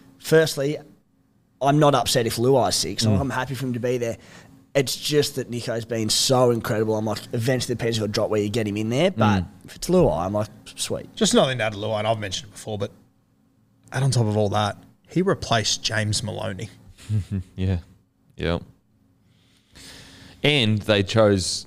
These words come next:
Speaker 2: to keep him over Burton. And so, uh,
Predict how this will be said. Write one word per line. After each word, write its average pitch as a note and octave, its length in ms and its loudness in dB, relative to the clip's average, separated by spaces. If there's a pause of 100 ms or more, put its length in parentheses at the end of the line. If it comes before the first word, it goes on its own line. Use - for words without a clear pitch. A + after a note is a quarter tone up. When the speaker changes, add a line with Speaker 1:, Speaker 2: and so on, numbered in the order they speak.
(300)
Speaker 2:
to - 60 -10
keep B2 260 0
him G#2+ 120 2
over F#2+ 160 2
Burton. F#2+ 380 0 (1400)
And G2+ 140 -4
so, G#2 360 4 (260)
uh, - 180 -8